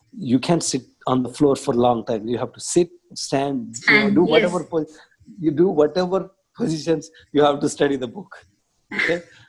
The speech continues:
Speaker 1: <laughs> uh, because we are preparing for finals or so-, I think something like that. So he was telling Ramchandran garu, "This guy someday will become a, become a M L A."
Speaker 2: Mm-hmm.
Speaker 1: I got that part.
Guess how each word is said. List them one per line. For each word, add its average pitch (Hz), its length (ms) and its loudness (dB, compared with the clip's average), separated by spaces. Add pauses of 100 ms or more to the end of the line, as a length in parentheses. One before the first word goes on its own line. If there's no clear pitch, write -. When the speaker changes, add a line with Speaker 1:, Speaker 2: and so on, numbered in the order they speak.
(120)
Speaker 1:
<laughs> - 300 -20
uh, - 720 -2
because 135 260 6
we 139 80 4
are 135 120 4
preparing 135 440 -2
for 123 120 -10
finals 147 500 -2
or 113 100 -10
so-, 113 200 -8 (120)
I 117 60 -14
think - 240 -20
something 104 320 -20
like 98 200 -20
that. - 80 -20 (360)
So 170 380 0 (680)
he - 80 -14
was 131 120 -14
telling 135 380 -12 (260)
Ramchandran 127 520 -2
garu, 113 220 -2 (240)
"This - 160 -10
guy 151 200 -4
someday 139 360 0
will 120 140 0
become 110 380 -8
a, 101 100 -12 (840)
become 117 320 -4
a 95 260 -8 (500)
M 117 160 0
L 98 140 -2
A." 80 80 -18 (600)
Speaker 2:
Mm-hmm. 240 320 -4
Speaker 1:
I - 120 0 (180)
got 127 200 -8
that - 260 -2
part. - 420 -8